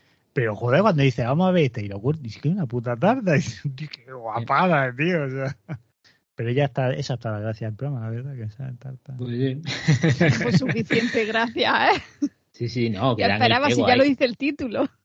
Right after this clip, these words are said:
Speaker 2: hay cosas que dan el pego, pero un montón.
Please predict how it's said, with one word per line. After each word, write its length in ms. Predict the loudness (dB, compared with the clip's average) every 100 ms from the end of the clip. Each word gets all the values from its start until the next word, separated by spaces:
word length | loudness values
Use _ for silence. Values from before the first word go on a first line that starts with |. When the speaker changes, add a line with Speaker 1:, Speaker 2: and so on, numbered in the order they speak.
| _ _
Speaker 2:
hay 200 | -2 0
cosas 320 | -2 -2 -2
que 100 | 0
dan 160 | 0 0
el 140 | -4
pego, 640 | -4 -4 0 0 0 -2 -4
pero 200 | -4 -2
un 80 | 0
montón. 420 | -2 -2 -6